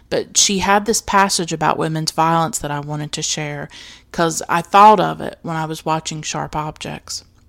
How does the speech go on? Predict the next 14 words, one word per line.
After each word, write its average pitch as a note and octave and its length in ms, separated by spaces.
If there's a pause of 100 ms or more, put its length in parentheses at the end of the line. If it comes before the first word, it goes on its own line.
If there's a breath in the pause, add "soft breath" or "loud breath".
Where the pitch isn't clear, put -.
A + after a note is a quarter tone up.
(720)
So - 200
Bell F3 280
Hooks F3 340
writes, D3+ 440
quote, D3+ 440 (460 loud breath)
"In F#3 200
patriarchal A3 760
culture, D#3+ 600
women G3 420
are E3 160
as D#3+ 200
violent F3+ 580
as D#3 180
men D#3+ 480